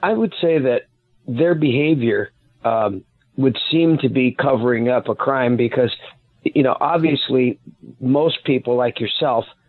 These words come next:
would go way out of their way to try and, and help the police in every way possible and be as cooperative as they possibly could and, and be transparent,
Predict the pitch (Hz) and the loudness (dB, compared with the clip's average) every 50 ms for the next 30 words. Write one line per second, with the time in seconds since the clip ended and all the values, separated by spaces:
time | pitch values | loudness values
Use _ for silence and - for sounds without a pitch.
0 | _ _ - 131 139 139 117 113 131 131 131 123 - - 120 131 147 165 165 160 | _ _ -2 0 2 2 2 2 0 2 2 2 0 -2 -2 -2 0 0 2 2
1 | 147 139 131 127 123 120 123 120 117 120 123 120 120 117 - _ - - 123 - | 0 0 0 0 0 0 0 0 0 0 0 0 0 -2 -4 _ -4 -4 -4 -4
2 | - - 135 127 123 123 123 123 113 117 117 - 127 117 110 101 127 131 123 - | -2 -2 -2 0 0 0 0 0 -2 -2 -4 -4 -4 -4 -2 0 0 -2 -2 -2
3 | - 117 - - 127 135 120 - - 117 123 123 - 113 110 113 113 110 - - | -4 -6 -2 0 0 0 0 0 0 0 0 0 0 0 0 0 0 -2 -2 -2
4 | 127 135 135 127 120 120 107 - - - - - _ _ - 117 117 113 135 127 | -2 0 0 -2 -2 -4 -4 -6 -6 -8 -10 -20 _ _ -2 -2 0 2 2 2
5 | 117 107 - - - 120 127 131 131 - - 127 123 117 104 107 92 120 107 - | 2 0 -2 -2 -2 0 0 0 0 0 0 0 0 0 -2 -2 -2 -4 -4 -2
6 | 123 120 113 101 110 104 113 107 - 139 127 113 117 104 - - - - _ _ | -2 -2 -2 -2 -2 -4 -4 -2 0 0 2 2 0 -2 -4 -8 -20 -20 _ _
7 | _ - 143 139 123 120 107 135 127 123 - - 131 123 110 - - - - 160 | _ -2 0 2 2 2 2 2 0 0 0 0 2 2 2 0 -2 0 0 0
8 | 160 131 107 92 - | 0 0 -2 -4 -6